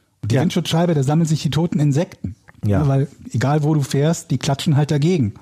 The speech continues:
Speaker 2: Ja.
Speaker 1: Und da haben die Ingenieure sich das Ding angeguckt und haben gesagt, wir haben viel zu wenig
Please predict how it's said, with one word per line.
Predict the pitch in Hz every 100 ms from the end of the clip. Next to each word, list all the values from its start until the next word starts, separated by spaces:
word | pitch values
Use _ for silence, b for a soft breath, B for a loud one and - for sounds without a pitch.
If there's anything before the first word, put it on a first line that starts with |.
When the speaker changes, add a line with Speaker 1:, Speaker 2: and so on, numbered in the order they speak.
| B B B
Speaker 2:
Ja. | 92 90 98 -
Speaker 1:
Und | 113
da |
haben | 151
die | 160
Ingenieure | 151 131 143 185
sich | 156
das | 151 135
Ding | 135
angeguckt | 135 190 208 - 143 175 -
und | 117
haben | 135
gesagt, | 131 135 151 -
wir | 113
haben | 156 156
viel | - 185
zu | - 185
wenig | 160 180 175 -